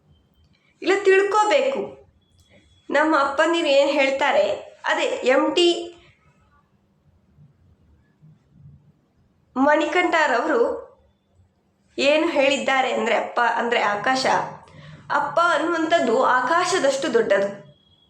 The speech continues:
ಅದರೊಳಗಿರುವ ಜ್ಞಾನ, ಅದರೊಳಗಿರುವ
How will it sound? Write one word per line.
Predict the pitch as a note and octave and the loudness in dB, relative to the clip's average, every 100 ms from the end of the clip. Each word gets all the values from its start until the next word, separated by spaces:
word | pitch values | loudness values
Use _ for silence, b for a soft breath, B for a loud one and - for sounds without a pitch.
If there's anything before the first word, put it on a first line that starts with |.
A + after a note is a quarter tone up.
| _ _ _ b b b b C4+ | _ _ _ b b b b -2
ಅದರೊಳಗಿರುವ | D#4 F4+ F4 E4+ E4+ F4 D#4+ | 0 2 2 2 2 2 0
ಜ್ಞಾನ, | D#4 B3 A3+ D4 B3+ A#3 - - _ _ _ _ | 0 2 2 2 0 0 -6 -12 _ _ _ _
ಅದರೊಳಗಿರುವ | C#4 D#4 F#4 F4 - - - D#4 D#4 D#4+ D#4+ | -4 0 0 -2 -4 -8 -2 0 2 0 2